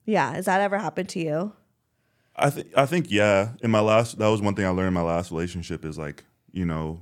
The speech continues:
Speaker 2: there was, like, a middle point after, you know, we moved in and, you know, that year. And there's not, every moment isn't gonna be honeymoony and lovey-dovey, but it
Speaker 1: Mm.
Speaker 2: was, like,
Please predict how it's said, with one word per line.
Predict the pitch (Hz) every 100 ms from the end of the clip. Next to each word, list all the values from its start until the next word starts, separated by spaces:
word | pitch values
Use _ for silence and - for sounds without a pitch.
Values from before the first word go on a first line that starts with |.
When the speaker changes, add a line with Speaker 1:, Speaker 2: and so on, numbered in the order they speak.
| -
Speaker 2:
there | 92 85
was, | 82
like, | 80
a | 82
middle | 85 87 82
point | - 85 82 - _ _ _ 87
after, | 87 87 - 82 80
you | 80 78
know, | 76 76 - _ _ _ _ _
we | 80
moved | 85 85 80 76
in | 80 80 82
and, | 76 76 76 -
you | 82
know, | 76
that | 76 58
year. | 82 95 90
And | 90
there's | 117 113
not, | 127 160 -
every | 139 160 117 -
moment | 104 101 90
isn't | 82
gonna | 85 80
be | 76
honeymoony | 82 85 82 82 78 76
and | 73 69 78
lovey-dovey, | 78 73 76 82 80
but | 71 101
it | 92
Speaker 1:
Mm. |
Speaker 2:
was, | 80 78
like, | 78 76